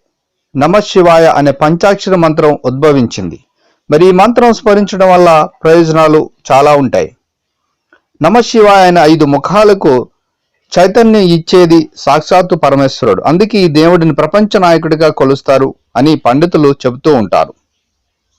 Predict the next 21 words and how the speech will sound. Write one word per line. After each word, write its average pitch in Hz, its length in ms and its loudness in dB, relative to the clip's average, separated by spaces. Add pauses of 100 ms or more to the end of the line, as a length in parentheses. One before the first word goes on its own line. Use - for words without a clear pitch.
(440)
ఈ - 20 2 (120)
పంచాక్షరి 233 600 2
మంత్రం 190 400 0 (160)
ప్రకృతికి 208 540 -2
సంబంధించిన 185 580 0 (160)
భూమి, 175 280 0 (600)
నీరు, 180 300 4 (160)
అగ్ని, 165 260 0 (140)
గాలి, 160 280 2 (160)
ఆకాశాన్ని 151 640 0 (1080)
చూపిస్తూ 196 400 -2 (140)
ఉంటాయి. 92 240 -4 (240)
ఈ 208 40 2 (120)
మంత్ర 226 220 0 (120)
స్మరణ 190 380 0 (200)
యజుర్వేదం 185 600 2
ప్రకారం 185 420 0
ఈ - 20 0 (120)
మంత్రాన్ని 160 460 0 (120)
శ్రీరుద్ర 180 500 0 (140)
చమకం 160 340 -2